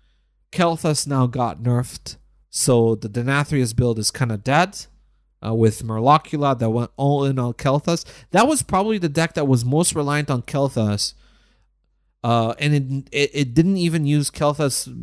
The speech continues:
majorly because of brand interaction. It was just scam with Gigafin and Denathrius on turn six with, uh, Murloccula and stuff like that.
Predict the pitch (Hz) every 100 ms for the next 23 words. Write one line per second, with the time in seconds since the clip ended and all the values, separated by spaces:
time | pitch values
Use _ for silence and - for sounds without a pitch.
0 | 107 - 135 147 131 143 131 131 123 120
1 | 120 113 - - 135 120 110 113 123 139
2 | 160 135 107 107 92 - - - - -
3 | - - 131 151 127 160 147 - - -
4 | 170 175 170 156 147 131 120 - 147 139
5 | 131 135 127 120 117 87 117 117 120 131
6 | 135 - 117 107 104 - - - - 123
7 | 113 135 127 117 - 156 143 - 120 113
8 | - 113 110 110 113 123 123 - 110 101
9 | 101 - 110 110 101 - 104